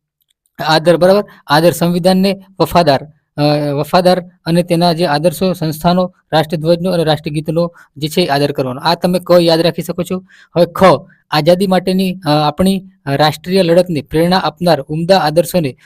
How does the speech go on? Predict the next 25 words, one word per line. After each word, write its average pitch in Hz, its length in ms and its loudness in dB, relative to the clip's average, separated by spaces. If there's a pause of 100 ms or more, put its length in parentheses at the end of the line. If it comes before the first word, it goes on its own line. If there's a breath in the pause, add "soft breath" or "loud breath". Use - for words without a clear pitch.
(160 soft breath)
હૃદયમાં 180 420 0
પ્રતિષ્ઠિત 180 500 -2
કરવાની, 165 500 -2 (220 soft breath)
અ, 143 60 -2
અનુસરવાની 151 600 0
હોય 127 140 -4
છે, 143 120 -10
બરાબર? 185 300 0 (260 soft breath)
આઝાદી, 151 520 2 (280)
આઝાદી 170 400 2
તમે 170 200 -2
યાદ 151 220 0
રાખી 151 220 0
શકો 160 200 -4
છો 175 100 -4
ફ્રેન્ડ્સ, 165 320 -8
ખ, - 140 -6 (460)
બરાબર? 180 240 -4
આઝાદીની 160 460 -2
લડતને, 131 440 -2 (240)
આઝાદીની 170 400 0
લડત, 143 220 0
બરાબર? 175 280 -2 (420 soft breath)
અ, 139 260 0
ગ, 131 160 -2